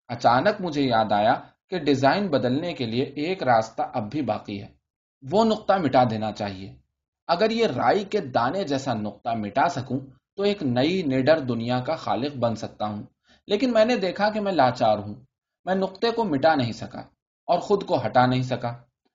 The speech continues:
کوئی اندرونی کمزوری مجھ پر حاوی ہو گئی ہے۔ میرے اعصاب جواب دے چکے ہیں،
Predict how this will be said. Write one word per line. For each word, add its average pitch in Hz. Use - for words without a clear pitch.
کوئی 220
اندرونی 170
کمزوری 147
مجھ 143
پر 160
حاوی 113
ہو 104
گئی 104
ہے۔ 113
میرے 226
اعصاب 160
جواب 110
دے 101
چکے 104
ہیں، 107